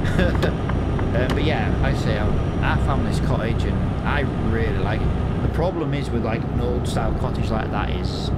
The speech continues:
there's no, like, yard, there's no garden or anything. And you have to think from our point of view is we've got the dog. And it kind of opens up onto a main road, like a big main busy road.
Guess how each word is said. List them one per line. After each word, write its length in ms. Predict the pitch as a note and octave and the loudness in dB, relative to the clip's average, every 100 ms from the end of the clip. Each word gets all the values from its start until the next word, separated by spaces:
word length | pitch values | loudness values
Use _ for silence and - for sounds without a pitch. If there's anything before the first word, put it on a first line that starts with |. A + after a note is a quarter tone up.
| - | 0
there's 180 | A#2 | 0
no, 160 | C3+ E3+ | 0 0
like, 200 | F#3 D3+ - - | 0 -2 -2 -2
yard, 460 | G#2 A#2 B2 A#2+ - | -2 -2 -2 -2 -2
there's 140 | G#2+ | 0
no 160 | G2+ G2 | 0 -2
garden 600 | - G2 G#2 A2+ A#2+ A#2+ | -2 0 0 0 0 0
or 100 | B2+ | 0
anything. 420 | B2 B2 C3 B2+ B2+ - - - - - | -2 -2 -2 -2 -2 -2 -2 -2 -2 -2
And 100 | A#2 | 0
you 80 | B2 | 0
have 120 | B2+ | 0
to 80 | A2+ | 0
think 240 | B2+ A#2+ | 0 0
from 160 | - G#2+ | 0 -2
our 260 | G2 A2+ B2 | 0 0 0
point 180 | B2+ B2+ | 0 0
of 60 | - | 2
view 240 | A#2 A#2+ | 2 2
is 160 | A2 - | 0 0
we've 240 | - - | 0 0
got 140 | - | -2
the 80 | - - | 0 0
dog. 200 | - - - - - - - - - - - - | 0 0 0 0 0 0 0 0 0 -2 0 0
And 1200 | A2+ G2+ - - - - - - - - - - - | 0 0 0 0 0 -2 -2 -2 -2 -2 -2 -2 -2
it 240 | - - | -2 -2
kind 320 | - B2+ C3+ | -2 -2 0
of 100 | C3+ | 0
opens 360 | C3+ B2+ B2 A#2 | 0 -2 -2 -2
up 80 | A#2+ A#2 | 0 0
onto 200 | G#2+ G2 | -2 -2
a 60 | |
main 460 | F#2+ G2+ G2+ G2+ F#2+ | 0 0 0 -2 -2
road, 260 | F#2 F#2 F#2 | -2 0 0
like 140 | F#2 | -2
a 220 | - - - - | 0 0 0 0
big 120 | - - - | 0 0 0
main 260 | F#2+ - - | 0 0 0
busy 260 | - - - | 0 2 0
road. 380 | - - - | 0 0 0